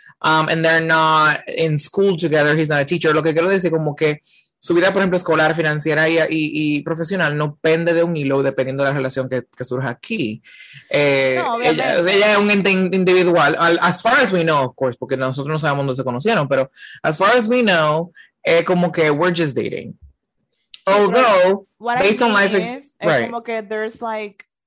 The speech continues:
Speaker 2: o sea, están en diferentes etapas de su vida. Like,
Speaker 1: Exactly.
Speaker 2: ella,
Speaker 1: I
Speaker 2: ella
Speaker 1: am,
Speaker 2: está en
Speaker 1: exactly.
Speaker 2: su, en su, like,
Speaker 1: Starting out life,
Speaker 2: ajá,
Speaker 1: ba-,
Speaker 2: and she's
Speaker 1: basically.
Speaker 2: starting out life, she's in college, she's having fun. Y entonces
Speaker 1: Mm-hmm.
Speaker 2: está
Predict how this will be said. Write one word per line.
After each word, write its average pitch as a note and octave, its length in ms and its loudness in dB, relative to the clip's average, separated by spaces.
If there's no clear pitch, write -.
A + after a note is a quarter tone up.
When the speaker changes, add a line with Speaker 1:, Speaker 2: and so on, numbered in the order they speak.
Speaker 2:
o - 40 -20
sea, G3+ 200 -8
están G#3+ 360 -10
en B3+ 80 -14
diferentes G#3+ 480 -12
etapas F#3+ 500 -10
de G3 100 -14
su F#3+ 120 -16
vida. E3+ 380 -12
Like, E3+ 360 -4
Speaker 1:
Exactly. C3 800 0
Speaker 2:
ella, B3+ 480 -2
Speaker 1:
I D#3 100 2
Speaker 2:
ella F3 120 4
Speaker 1:
am, E3+ 100 2
Speaker 2:
está C4 240 -4
en C#4 80 0
Speaker 1:
exactly. B2+ 400 -4
Speaker 2:
su, A#3 340 -8
en A#3 140 -12
su, G3+ 640 -8
like, G3+ 200 -4
Speaker 1:
Starting E3+ 260 2
out A#2 240 2
life, G#2 240 0
Speaker 2:
ajá, G#2 220 -6
Speaker 1:
ba-, B2 60 -2
Speaker 2:
and F#3+ 200 -6
she's - 100 -8
Speaker 1:
basically. A#3 100 -16
Speaker 2:
starting A#3 300 -8
out G3+ 140 -8
life, C4 360 -8
she's - 220 -20
in G3 180 -18
college, C4+ 520 -4
she's G3+ 140 -20
having F#3 320 -12
fun. C#4+ 420 -4
Y D3 60 -4
entonces A#3+ 260 -2
Speaker 1:
Mm-hmm. - 60 -4
Speaker 2:
está B3+ 60 0